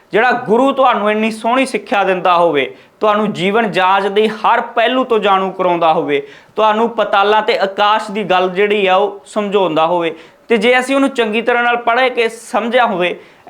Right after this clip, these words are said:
ਅਸੀਂ ਫਿਰ ਜੇ ਇੱਦਾਂ ਕਰੀਏ ਫਿਰ ਇੱਕ ਵੱਡੀ ਗੱਲ ਹੈ। ਮੈਨੂੰ ਲੱਗਦਾ ਕਿ ਅਸੀਂ ਉੱਥੇ ਉਹਨੂੰ ਪੜ੍ਹਨ ਤੇ ਉਹਨੂੰ ਘੋਖਣ ਦੇ ਵਿੱਚ ਤੇ ਉਹਨੂੰ ਸਮਝਣ ਦੇ ਵਿੱਚ ਨਾਕਾਮ ਜਿਹੜੇ ਆ ਉਹ ਹੋਏ ਆ।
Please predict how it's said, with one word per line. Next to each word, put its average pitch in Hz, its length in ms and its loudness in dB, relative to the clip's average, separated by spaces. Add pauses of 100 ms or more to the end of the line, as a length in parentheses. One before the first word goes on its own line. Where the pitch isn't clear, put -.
ਅਸੀਂ 247 480 0 (180)
ਫਿਰ 247 240 2
ਜੇ 240 160 2
ਇੱਦਾਂ 220 260 0
ਕਰੀਏ 226 300 0
ਫਿਰ 226 240 0
ਇੱਕ 208 160 -4
ਵੱਡੀ 175 320 -2
ਗੱਲ 185 120 0
ਹੈ। 196 40 -2
ਮੈਨੂੰ 208 180 -4
ਲੱਗਦਾ 196 300 0
ਕਿ 202 160 -2
ਅਸੀਂ 202 300 -6 (180)
ਉੱਥੇ 214 220 -2
ਉਹਨੂੰ 220 260 -2
ਪੜ੍ਹਨ 214 300 0
ਤੇ 220 200 -2
ਉਹਨੂੰ 214 240 0
ਘੋਖਣ 185 340 -2
ਦੇ 202 120 0
ਵਿੱਚ 180 440 -2 (200)
ਤੇ 208 80 2
ਉਹਨੂੰ 220 160 2
ਸਮਝਣ 247 400 0
ਦੇ 202 140 0
ਵਿੱਚ 185 240 0
ਨਾਕਾਮ 165 600 0 (380)
ਜਿਹੜੇ 185 300 0
ਆ 160 80 2
ਉਹ 208 360 0
ਹੋਏ 214 280 2
ਆ। 202 160 0